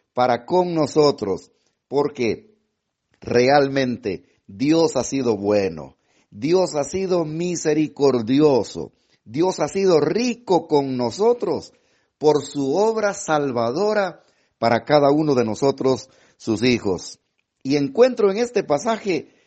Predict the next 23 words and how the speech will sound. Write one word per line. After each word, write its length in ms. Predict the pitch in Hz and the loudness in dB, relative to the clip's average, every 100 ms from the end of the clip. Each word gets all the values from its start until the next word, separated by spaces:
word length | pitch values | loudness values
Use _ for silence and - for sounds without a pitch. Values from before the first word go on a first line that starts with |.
| _ | _
cinco 720 | - - 262 262 240 - 190 | -14 -6 -4 -2 -4 -2 0
bendiciones, 1000 | 170 165 151 147 139 226 277 233 160 - _ _ _ _ | 2 0 0 -4 -4 -4 -4 -2 -6 -8 _ _ _ _
cinco 600 | - 226 254 226 202 190 | -12 -6 -4 -2 2 2
riquezas 840 | 170 180 - - 233 165 147 135 | 2 -2 -4 -2 0 0 -2 -2
de 140 | 135 135 | 0 2
Dios 480 | 165 147 104 - _ _ _ | 2 2 -2 -6 _ _ _
para 200 | 113 117 | -4 -4
con 140 | 110 120 | -4 0
cada 200 | 147 139 | 4 4
uno 160 | 139 | 2
de 100 | 120 | 0
nosotros. 580 | 110 101 110 - 92 92 | 0 -2 -2 -2 -8 -8
Número 400 | 160 214 175 160 | -6 0 2 4
uno, 380 | 208 185 95 _ _ _ - | 2 0 -4 _ _ _ -10
el 200 | 117 117 | -8 -6
pasaje 400 | 113 156 160 147 | -8 -6 -2 -2
dice 360 | 165 160 165 | -2 -2 -2
que 160 | - 143 | 0 -2
nos 300 | 135 131 123 | 0 -2 0
amó 460 | 117 117 175 202 - | -2 2 2 2 0
con 340 | 170 139 131 | -4 -2 -6
grande 720 | 135 185 202 185 160 131 123 | -2 0 0 -4 -4 -2 0
amor. 540 | 110 104 104 80 - | 0 -2 -4 -6 -14